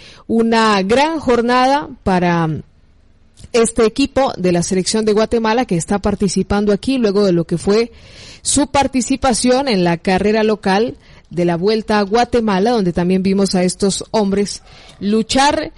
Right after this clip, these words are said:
de manera muy determinada por el título de este aniversario tan especial de la Vuelta Ciclística a Guatemala. Pues ahora esta selección nacional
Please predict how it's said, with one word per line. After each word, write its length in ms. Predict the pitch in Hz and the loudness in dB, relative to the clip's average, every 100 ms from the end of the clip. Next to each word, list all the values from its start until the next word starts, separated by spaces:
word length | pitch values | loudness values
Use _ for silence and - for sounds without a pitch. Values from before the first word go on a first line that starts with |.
| - - _ | -20 -20 _
de 360 | 175 175 196 202 | -6 0 2 2
manera 760 | 202 226 240 233 214 170 160 - _ _ _ _ | 2 2 2 2 2 0 -4 -14 _ _ _ _
muy 260 | 247 302 302 | 0 2 2
determinada 720 | 247 262 254 240 233 233 226 | 0 0 0 0 2 2 0
por 200 | 196 180 | 0 -2
el 120 | 175 | -2
título 560 | 220 208 226 220 220 - | -4 -2 -2 0 -2 -6
de 200 | 180 190 | -2 0
este 200 | 202 226 | 0 0
aniversario 580 | 208 190 175 202 214 202 | 2 0 0 0 0 0
tan 180 | 233 | 0
especial 580 | 233 - 220 - 208 214 - - - | -2 -2 -2 0 0 -2 -8 -20 -20
de 140 | 165 180 | -4 0
la 120 | 180 | 0
Vuelta 340 | 175 196 208 | 2 0 0
Ciclística 640 | 196 196 190 196 208 190 185 | -2 -2 -2 -2 -2 -2 0
a 40 | |
Guatemala. 560 | 180 185 - 180 156 156 | 0 0 0 -4 -4 -4
Pues 240 | - 185 | -2 0
ahora 260 | 208 240 254 | 2 2 2
esta 240 | 233 240 | 0 0
selección 520 | 214 214 196 - 226 | 0 0 -2 0 -2
nacional 540 | 233 226 247 233 233 | 0 0 0 2 0